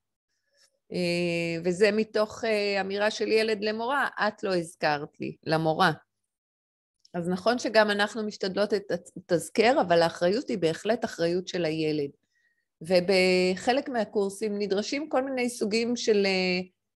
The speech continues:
תחומי אחריות, אה, מהילדים, וכדאי שכשאתם בוחרים איתם את הקורסים, תבררו איתם מה הדרישות שהמורה אמרה בשיעור, מ-, מה, מה הציפיות שהמורה העלתה בזמן השיעור, אה,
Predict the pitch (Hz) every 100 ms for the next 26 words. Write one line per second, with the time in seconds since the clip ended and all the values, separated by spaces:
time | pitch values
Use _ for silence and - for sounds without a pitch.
0 | _ - 214 214 214 220 202 196 202 214
1 | 214 - 190 175 170 170 165 160 160 156
2 | 214 277 311 185 185 185 196 214 - 214
3 | - 180 180 180 180 196 226 240 226 214
4 | - 277 269 285 277 _ _ _ _ 196
5 | 196 202 240 349 349 349 208 202 208 _
6 | _ _ _ - 233 262 262 254 247 262
7 | 254 240 220 208 202 180 175 175 175 -
8 | 160 151 165 - _ _ _ _ - 190
9 | 190 190 214 247 269 262 220 233 254 254
10 | - 247 240 233 240 240 202 185 185 170
11 | 170 - 170 170 170 175 170 165 160 165
12 | - - 180 175 185 170 165